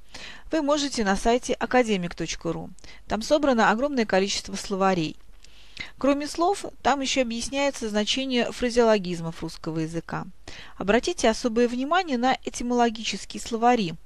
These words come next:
Именно из них вы сможете узнать происхождение слова. Как определить,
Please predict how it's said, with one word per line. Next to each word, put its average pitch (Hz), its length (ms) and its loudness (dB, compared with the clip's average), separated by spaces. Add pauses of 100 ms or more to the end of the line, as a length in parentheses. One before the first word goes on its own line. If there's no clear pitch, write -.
(120)
Именно 214 300 0
из 220 180 0
них 320 240 -6
вы 254 80 -2
сможете 214 460 -2
узнать 240 340 -2
происхождение 220 800 0
слова. 165 480 -2 (2000)
Как 220 220 6
определить, 208 640 2